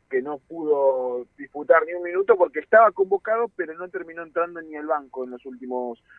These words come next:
justamente, eh, minutos antes del partido, se quedó afuera y miró, y miró obviamente el partido desde afuera con sus compañeros.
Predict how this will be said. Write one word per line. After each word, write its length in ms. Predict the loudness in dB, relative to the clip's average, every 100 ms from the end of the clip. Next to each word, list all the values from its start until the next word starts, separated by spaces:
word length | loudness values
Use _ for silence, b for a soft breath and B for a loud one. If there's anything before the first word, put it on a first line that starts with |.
| b
justamente, 1200 | -10 -4 -2 -4 -4 2 2 2 0 -4 -6 -6
eh, 40 | -8
minutos 440 | -6 -6 -6 -6
antes 220 | -8 -4
del 120 | -4 0
partido, 540 | 0 0 2 2 2
se 160 | -2 -2
quedó 220 | 0 0
afuera 360 | 0 -2 -2
y 60 | -2
miró, 260 | -2 -2 -2
y 140 | -8
miró 320 | -12 -4 0 2
obviamente 440 | 2 0 -2 -10
el 80 | -8
partido 400 | -10 -6 -2 -2
desde 200 | -2 -8
afuera 280 | -6 -6 -6
con 160 | -10
sus 140 | -12 -10
compañeros. 800 | -10 -8 -10 -8 -8 -8 -10